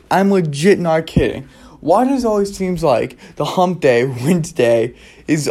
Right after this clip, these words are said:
always seeming so crazy?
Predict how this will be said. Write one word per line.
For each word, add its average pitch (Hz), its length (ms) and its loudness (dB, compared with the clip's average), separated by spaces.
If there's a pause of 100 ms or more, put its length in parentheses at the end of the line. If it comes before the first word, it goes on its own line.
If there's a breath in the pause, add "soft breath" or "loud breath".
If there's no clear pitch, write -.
(100)
always 208 540 2
seeming 170 640 -6
so 185 600 2
crazy? 151 840 -6